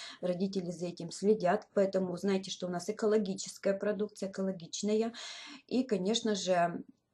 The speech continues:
а, у нас также идёт, э, практика G M P. Да, то есть, э, надлежащая производственная практика. С нами сотрудничают мировые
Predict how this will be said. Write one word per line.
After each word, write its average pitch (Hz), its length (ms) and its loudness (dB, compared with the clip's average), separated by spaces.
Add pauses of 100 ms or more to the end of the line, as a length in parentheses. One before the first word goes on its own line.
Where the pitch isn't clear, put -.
(540)
а, 175 760 -4
у 165 100 -8
нас 214 260 2
также 196 340 2
идёт, 190 380 0
э, 170 260 -6 (260)
практика 196 500 0
G 185 240 2
M 185 120 0
P. 160 220 -8 (220)
Да, 202 220 2
то 226 140 -2
есть, 175 280 -8
э, 175 180 -6
надлежащая 180 840 2
производственная 185 880 -4 (120)
практика. 160 640 -8 (560)
С - 80 -8
нами 247 240 8
сотрудничают 196 720 0
мировые 190 480 2